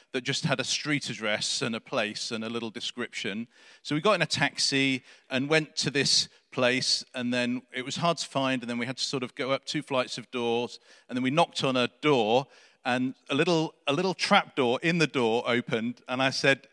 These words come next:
"Oh, good morning, we're here for the church." And the guy gave me a sort of, "No, you're, you're getting nothing back from me" sort of look.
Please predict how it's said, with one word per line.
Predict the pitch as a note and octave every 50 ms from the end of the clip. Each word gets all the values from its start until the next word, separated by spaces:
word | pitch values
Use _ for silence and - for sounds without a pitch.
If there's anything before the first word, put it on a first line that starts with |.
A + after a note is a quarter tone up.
| _ _ _ _ _
"Oh, | - G3+ F3+
good | C#3+ E3+ E3
morning, | F3 F#3 E3+ C#3+ B2+ A#2
we're | A#2 B2+
here | C3+ E3 F3+ F3 E3
for | - - E3+
the | D#3+
church." | - - - A3 A3 F3 B2 A2+ - - - - - - - - - - - _ _ -
And | C#3+ C#3+ D3
the | D3
guy | - G3 G3 G#3+ G#3+
gave | E3+ F3+ E3 D3+ C#3+
me | D3
a | C#3+ C#3
sort | - - D#3 D3 C3+
of, | C3+ C3 B2 - - - - _ _ _ _ _ _ _ _ _ A2+ A2+ - _ _
"No, | C#3 C#3 D3 E3+ - -
you're, | D3 C3+ C3+ C#3 C#3+
you're | - C3 B2
getting | D3 C3+ C3 C3 C3 C3 C#3+
nothing | D3+ D3+ - - D#3 D3 C#3+ C3+
back | - C#3+ B2+ A2+ - -
from | - - - B2 A#2 A2+
me" | A2 A2 G#2+ G#2+ G#2+ G#2+ G#2
sort | - - - C3 A#2+ - -
of | C3 A2+ A2+
look. | B2 A#2+ A2 F#2+ - _ - - -